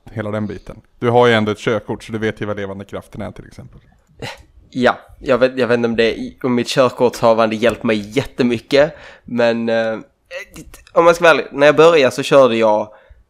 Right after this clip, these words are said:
Speaker 2: fult och hårt och elakt och jävligt, vilket innebär, alltså, min enda taktik var att jag håller in gasen längre än någon annan vågar.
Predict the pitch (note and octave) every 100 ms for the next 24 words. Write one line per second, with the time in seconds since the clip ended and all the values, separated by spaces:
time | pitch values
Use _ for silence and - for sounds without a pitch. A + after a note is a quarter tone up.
0 | _ _ _ - - - D#3 C3+ B2+ B2+
1 | - - B2 A#2 C#3+ A2+ G#2 - - -
2 | G2 - A#2 A2+ A2+ A2 F#2+ G2 - -
3 | - G#2+ G#2 G#2 G#2+ A2 G2+ G2 G#2 A#2+
4 | - A2+ G#2 A#2 G#2+ - A2 A#2+ A2 -
5 | C#3+ C#3+ C3+ B2 A#2+ A#2+ G#2+ A2 G#2 B2+
6 | C#3+ C#3+ D#3+ B2+ A#2 G#2+ G2 F#2+ G#2 G#2
7 | A2+ G2+ G2 G#2 A2+ A#2+ A#2 A#2 G#2+ G#2+
8 | G2+ G2+ G2+ G#2 F#2+ D2